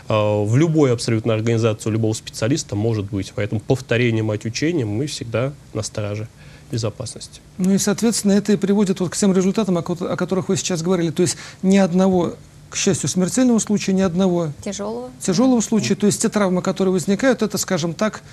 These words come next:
Speaker 2: какие-то
Speaker 1: Ушибы
Speaker 3: Легкие,
Speaker 1: небольшие, да,
Speaker 3: легкие.
Speaker 1: да, небольшие ссадины, но это то, что, от чего не застрахован любой. Как я уже говорил, по лестнице поднимаясь, спускаясь, можно оступиться. Вот. Но опять-таки тут важно знать, как оступиться. Перелом — это уже тяжелая
Speaker 2: Ну да.
Speaker 1: травма, да,
Speaker 2: Да,
Speaker 1: но
Speaker 2: да,
Speaker 1: уш-,
Speaker 2: да, да.
Speaker 1: ушиб —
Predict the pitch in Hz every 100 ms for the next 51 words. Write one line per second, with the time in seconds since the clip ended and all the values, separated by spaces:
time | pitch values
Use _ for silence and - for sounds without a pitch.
0 | - - 190 - 196 - 277 - 175 190
1 | 185 160 170 175 165 165 - - 131 233
2 | 139 139 - 131 120 120 147 127 113 139
3 | 120 107 156 180 - 170 - 156 165 147
4 | 139 135 135 214 214 - - 165 - 120
5 | 143 143 127 127 117 139 123 117 117 117
6 | 104 117 - 123 120 127 139 123 123 117
7 | 120 - 127 117 120 117 - 127 - 131
8 | 123 - 120 113 113 - 110 135 135 -
9 | - - - - - 113 107 147 175 160
10 | - - 147 147 139 135 135 123 120 -
11 | 107 120 - 107 110 - - 139 151 170
12 | 220 135 - 143 113 117 156 160 - -
13 | - 139 123 120 208 - 113 107 104 107
14 | 123 165 131 156 156 151 151 147 190 196